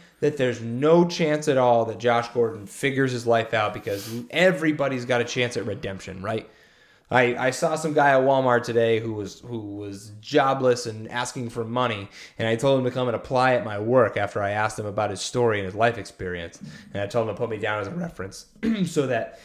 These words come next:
he could get a job and get his life back together, 'cause everybody deserves a shot at redemption, right? Josh Gordon deserves that opportunity just as much as anyone, but what I have also learned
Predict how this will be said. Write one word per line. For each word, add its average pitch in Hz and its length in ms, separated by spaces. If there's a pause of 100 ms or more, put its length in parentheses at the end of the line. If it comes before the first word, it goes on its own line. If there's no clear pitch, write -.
(260)
he 175 140
could 151 120
get 131 140
a 117 60
job 107 460
and 98 100
get 101 80
his 90 120
life 104 300
back 90 180
together, 98 360
'cause 120 160
everybody 135 260
deserves 113 340
a 98 60
shot 110 300
at 101 80
redemption, 101 520
right? 104 300 (320)
Josh 170 240
Gordon 160 240
deserves 123 380
that 117 140
opportunity 113 520
just 113 260
as 101 80
much 117 220
as 98 100
anyone, 98 460 (420)
but 120 540 (340)
what 113 140
I 110 140
have 104 120
also 151 340
learned 107 360